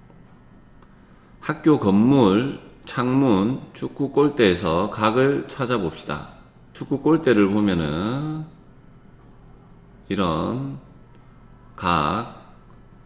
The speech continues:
그다음에 건물을 끝을 보면 이렇게 각이 있고, 창문을 보면 여러 가지 이런 꺾여 있는 각이 있습니다.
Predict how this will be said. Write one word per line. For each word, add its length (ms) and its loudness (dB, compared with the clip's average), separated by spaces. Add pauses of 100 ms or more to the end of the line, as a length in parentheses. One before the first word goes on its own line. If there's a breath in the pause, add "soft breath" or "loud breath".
그다음에 560 -12
건물을 920 0 (300)
끝을 360 -2
보면 680 0
이렇게 840 -4 (540)
각이 380 -2
있고, 720 -6 (720)
창문을 560 2
보면 840 -2 (140)
여러 240 0
가지 800 -4 (720)
이런 460 -8 (100)
꺾여 400 -4
있는 640 -2
각이 420 -2
있습니다. 580 -8